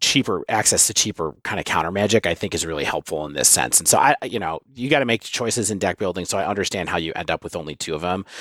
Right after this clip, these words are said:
but I would want at least three, I would think, especially when you don't have anything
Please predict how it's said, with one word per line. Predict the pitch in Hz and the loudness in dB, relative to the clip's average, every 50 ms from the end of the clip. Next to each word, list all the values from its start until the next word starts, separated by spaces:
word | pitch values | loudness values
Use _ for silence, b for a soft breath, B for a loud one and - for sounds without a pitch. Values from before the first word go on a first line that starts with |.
| B B B _ | B B B _
but | - 104 - | -2 -2 2
I | - 110 120 120 | 2 4 4 6
would | 110 98 | 4 4
want | 92 98 92 87 | 2 2 0 0
at | 82 - | -2 -4
least | 82 87 82 82 - - _ _ - | -6 -2 -2 -2 -2 -2 _ _ -14
three, | - - 80 78 80 85 87 98 101 b b b b b b - | -14 -10 -8 -4 -2 0 0 0 0 b b b b b b 0
I | - 113 | 2 4
would | 110 110 104 | 4 4 4
think, | - - 113 104 98 - - - | 2 0 0 0 -2 -4 -8 -4
especially | 90 - - 101 90 - 101 | -2 0 0 2 2 0 0
when | 90 87 | -2 -4
you | 85 | -2
don't | 82 87 82 | -2 0 0
have | 90 82 71 | 0 0 -2
anything | - 76 82 80 76 - 82 78 76 71 - | -2 -4 -4 -4 -4 -4 -4 -6 -6 -8 -12